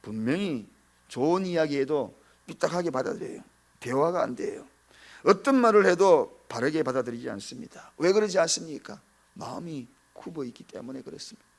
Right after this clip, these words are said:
마음이 굽어 있기 때문에. 마음이 구부러져 있는 자가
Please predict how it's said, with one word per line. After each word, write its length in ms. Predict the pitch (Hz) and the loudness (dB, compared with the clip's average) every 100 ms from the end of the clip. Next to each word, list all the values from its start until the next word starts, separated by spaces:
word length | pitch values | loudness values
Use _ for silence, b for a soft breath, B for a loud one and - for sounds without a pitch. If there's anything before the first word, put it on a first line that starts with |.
| _ | _
마음이 520 | 113 120 151 156 135 - | -6 -2 0 -2 -6 -8
굽어 220 | - 175 | -12 -8
있기 140 | 151 - | -8 -8
때문에. 220 | - - _ B B - | -14 -16 _ B B 4
마음이 380 | 175 220 247 | 8 10 8
구부러져 480 | 208 214 196 254 196 | 2 2 6 6 6
있는 300 | 185 185 190 | 0 -2 -2
자가 540 | 170 147 160 139 101 | -2 2 2 2 0